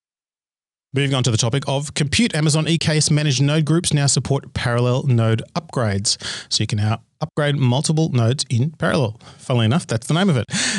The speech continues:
E K S managed node groups helps make it easy to run highly available and secure Kubernetes clusters by automating the provisioning and lifecycle management of the worker nodes, which means you don't have to select or configure all the different things to make it work.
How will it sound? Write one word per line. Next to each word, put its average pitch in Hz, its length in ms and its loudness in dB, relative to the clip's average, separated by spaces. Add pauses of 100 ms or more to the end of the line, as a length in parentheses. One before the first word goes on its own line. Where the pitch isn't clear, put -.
(120)
E 180 80 0
K 165 200 0
S 151 120 0
managed 139 260 0
node 139 160 0
groups 131 300 0
helps 135 240 -2
make 120 160 0
it - 80 -4
easy 123 240 0
to 117 40 2
run 113 200 0
highly 127 420 -2
available 110 400 0
and 110 100 -4
secure - 360 0
Kubernetes 104 520 0
clusters 147 520 0
by 117 360 0
automating 127 460 0
the 113 80 0
provisioning 120 460 0
and 110 100 0
lifecycle 113 560 0
management 107 380 0
of 120 240 0
the 117 80 2
worker 135 320 0
nodes, 101 420 -2
which 117 180 -4
means 117 200 2
you 113 60 0
don't 127 160 0
have 127 160 0
to - 100 -4
select 120 360 0
or 113 60 -2
configure 127 580 -2 (640)
all 131 200 2
the 117 80 0
different 110 260 0
things 110 220 0
to 113 100 -2
make 98 240 -2
it - 80 -6
work. 131 460 0